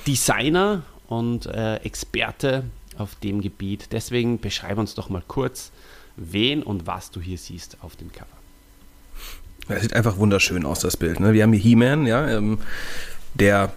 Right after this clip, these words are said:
Speaker 2: na-, nahezu gegeißelt wird, ne? Er ist irgendwie auf einem, an einem Gerät gefesselt, ja? Man mag es jetzt nicht als Roulette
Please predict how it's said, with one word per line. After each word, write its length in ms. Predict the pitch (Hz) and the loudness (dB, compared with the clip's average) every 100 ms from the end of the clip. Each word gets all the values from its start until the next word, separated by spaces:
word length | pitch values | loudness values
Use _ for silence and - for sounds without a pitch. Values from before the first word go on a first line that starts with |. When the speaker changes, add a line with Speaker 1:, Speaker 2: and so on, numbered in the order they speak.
| - - | -10 2
Speaker 2:
na-, 220 | 139 131 | 2 2
nahezu 400 | 92 151 139 - | 2 2 2 4
gegeißelt 600 | 131 107 98 - 110 - | 2 4 2 4 4 0
wird, 280 | 92 - - | -6 -4 0
ne? 180 | 120 135 | 2 2
Er 160 | 127 98 | -4 -4
ist 160 | 113 - | -4 -2
irgendwie 340 | 110 110 107 | -2 2 2
auf 160 | 101 90 | 2 0
einem, 440 | 101 104 101 - | 0 0 -2 -2
an 180 | - 120 | 2 2
einem 420 | 101 110 110 104 - - - - | 4 2 2 0 -2 -16 -20 -2
Gerät 460 | 120 101 120 - | 0 0 -4 -4
gefesselt, 760 | - - - 87 - 87 - - - - - - | -6 -6 -4 -4 -4 -8 -12 -16 -20 -20 -20 -12
ja? 160 | 87 123 - - - - - | -8 -8 -10 -20 -20 -10 2
Man 640 | 120 127 73 73 131 170 | 4 4 2 -4 -2 0
mag 200 | 175 185 | 0 -2
es 80 | 165 | 0
jetzt 180 | 156 - | 0 2
nicht 120 | 147 | 2
als 240 | 123 - - | 2 0 2
Roulette 500 | 110 107 143 - | 2 2 0 -6